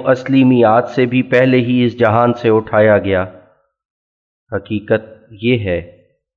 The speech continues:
کہ ایسی پیشگوئیاں جو خدا کے رسول کرتے ہیں، جن میں کسی کی موت یا اور بلا کی خبر ہوتی ہے،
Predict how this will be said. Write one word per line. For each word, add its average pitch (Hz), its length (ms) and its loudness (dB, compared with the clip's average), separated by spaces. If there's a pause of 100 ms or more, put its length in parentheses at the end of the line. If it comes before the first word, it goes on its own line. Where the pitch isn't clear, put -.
(140)
کہ - 60 -10
ایسی 110 360 0
پیشگوئیاں 117 680 2
جو 120 160 0
خدا 113 340 0
کے 120 180 0
رسول 117 400 -2
کرتے 120 420 -2
ہیں، 120 140 -4 (680)
جن 123 180 2
میں 135 180 2
کسی 135 260 -2
کی 123 160 0
موت 117 480 2 (500)
یا 107 120 2 (160)
اور 143 240 4
بلا 113 240 4
کی 107 160 -8
خبر 104 380 -2
ہوتی 113 380 -6
ہے، 95 120 -2